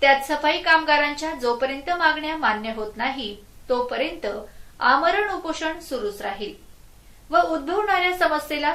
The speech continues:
संबंधित प्रशासन जबाबदार राहील, असा इशारा अखिल महाराष्ट्र जनरल कामगार युनियन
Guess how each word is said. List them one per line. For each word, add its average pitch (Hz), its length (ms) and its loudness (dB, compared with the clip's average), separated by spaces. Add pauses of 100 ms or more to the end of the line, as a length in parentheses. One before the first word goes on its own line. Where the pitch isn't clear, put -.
संबंधित 262 380 0 (100)
प्रशासन 277 480 -4 (180)
जबाबदार 214 520 -2
राहील, 240 340 -4 (400)
असा 247 220 0 (100)
इशारा 269 520 0 (480)
अखिल 381 400 2
महाराष्ट्र 339 480 2 (140)
जनरल 269 300 0
कामगार 247 520 2
युनियन 262 340 -4